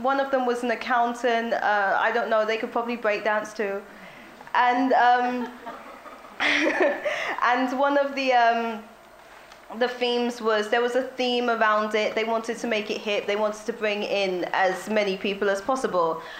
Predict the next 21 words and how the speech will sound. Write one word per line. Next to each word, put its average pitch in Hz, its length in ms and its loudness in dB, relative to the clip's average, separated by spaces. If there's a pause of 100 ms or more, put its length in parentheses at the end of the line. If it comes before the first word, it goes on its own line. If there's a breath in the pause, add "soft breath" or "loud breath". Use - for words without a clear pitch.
(220 loud breath)
Um, 190 340 4
so 208 180 0
they 202 100 2
basically 208 500 -2
hired, 190 480 2
tried 185 240 0
to 196 80 0
hire 180 280 2
a - 20 0
lot 185 180 2
of - 80 -8
dancers, 180 560 0
and 180 160 0
I 185 140 4
was 185 180 -2
one 190 120 2
of 175 100 -4
the 180 60 -6
people 180 540 -4
who 180 220 -2
was, 175 320 -4